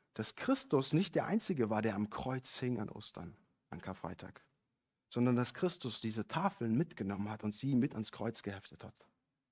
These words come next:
sodass wir Vergebung für die Schuld haben können. Weißt du, was an Karfreitag passiert ist, war, dass Jesus diese ganzen Tafeln ans Kreuz geheftet hat, sodass Gott, als er auf das Kreuz gesehen hat,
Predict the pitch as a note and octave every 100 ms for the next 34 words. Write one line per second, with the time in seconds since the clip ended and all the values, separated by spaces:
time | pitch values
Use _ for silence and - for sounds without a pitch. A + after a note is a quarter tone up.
0 | _ _ _ _ - A#2 A#2+ B2 B2 A#3+
1 | - - A2+ A#2 A3 B3+ B3 - - A#2
2 | A2 - F3 D#3+ - G#2+ - - - _
3 | _ - - - F#3 - G3 - - D3
4 | D3 D3 A3+ - G3+ D#3+ D#3 - D3 B2+
5 | C3 B2 B2+ - - - C3 E3+ B3+ G3
6 | C#3+ C#3 - - _ - C3 C3 D3+ A3
7 | A#3+ A3 - F#3+ F#3 - A#2 G2+ G2 -
8 | _ _ _ _ _ _ _ _ _ _
9 | _ _ _ _ _ - A#2 - - G#3
10 | G#3+ - A2+ G#2 - A#2+ D#3 D#3 C3+ A2+
11 | - - G#3+ G3+ - - C3 - E3+ F#3
12 | F#3+ D#3 - F3 F3+ - C3 G#2+ G#2+ A2+
13 | B2+ -